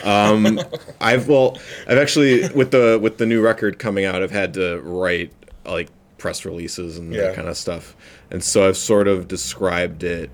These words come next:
Speaker 1: as, or at least is what I hope it is, it's sort of like, like, funk infused punk rock, I guess.
Speaker 2: Yeah.
Speaker 1: Like, shorthand. Like, that's sort of what I've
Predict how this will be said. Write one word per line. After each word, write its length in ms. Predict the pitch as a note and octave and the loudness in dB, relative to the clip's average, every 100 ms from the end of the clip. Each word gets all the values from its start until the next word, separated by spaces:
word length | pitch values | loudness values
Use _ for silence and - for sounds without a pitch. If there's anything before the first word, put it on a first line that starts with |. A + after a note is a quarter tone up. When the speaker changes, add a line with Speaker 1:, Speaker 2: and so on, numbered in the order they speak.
| F2 | -6
Speaker 1:
as, 840 | F2 E2+ E2+ E2+ E2 - - - - - - - - | -6 -4 -6 -8 -8 -8 -10 -12 -16 -18 -16 -16 -2
or 100 | G2 | 2
at 60 | |
least 220 | G#2 G2 - | 4 2 -2
is 80 | G2 | -2
what 120 | F2 | -4
I 100 | E2 | -4
hope 380 | - G#2+ G2 - - | 0 2 2 -2 -16
it 120 | - E2 | -10 -8
is, 480 | D#2 D#2+ D#2+ - - - - - | -8 -8 -10 -14 -14 -20 -20 -12
it's 100 | - | -2
sort 200 | G2+ F#2+ | 2 2
of 120 | F2+ | 2
like, 180 | F2 E2+ - - _ _ _ | -2 -4 -12 -20 _ _ _
like, 200 | F#2+ E2+ | -6 -6
funk 640 | - - F#2 F2 - - - _ _ _ _ | -6 -4 -4 -6 -14 -18 -20 _ _ _ _
infused 1200 | G2+ E2 - F#2 E2+ E2+ E2+ D#2+ - - - - - | -12 -12 -10 -8 -6 -6 -8 -8 -10 -10 -12 -14 -12
punk 200 | - - | -12 -10
rock, 360 | - - - - | -12 -14 -18 -10
I 60 | D#2+ | -8
guess. 200 | E2 D#2+ | -6 -4
Speaker 2:
Yeah. 160 | G#2+ G2 | -2 -2
Speaker 1:
Like, 200 | F#2+ F2 | -2 -2
shorthand. 580 | - A#2+ F#2+ - C#2+ D2 | 0 0 0 -2 -12 -10
Like, 140 | E2+ E2+ | -8 -8
that's 120 | E2 | -8
sort 180 | - E2 | -8 -8
of 60 | |
what 140 | E2 E2+ | -8 -8
I've 180 | D#2+ | -8